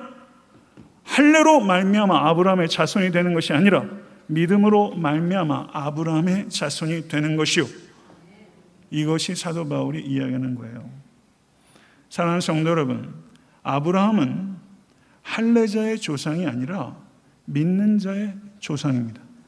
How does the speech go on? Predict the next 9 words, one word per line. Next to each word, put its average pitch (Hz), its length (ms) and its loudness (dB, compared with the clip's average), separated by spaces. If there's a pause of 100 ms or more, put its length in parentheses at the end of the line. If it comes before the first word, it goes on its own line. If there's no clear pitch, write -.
(1200)
아브라함의 208 800 -2
자손은 147 760 -4 (320)
혈통에 247 920 0
관계하는 165 600 0
것이 156 220 -4
아니라 135 440 -4 (400)
믿음에 180 800 0
관계하는 143 500 2
것입니다. 127 420 -6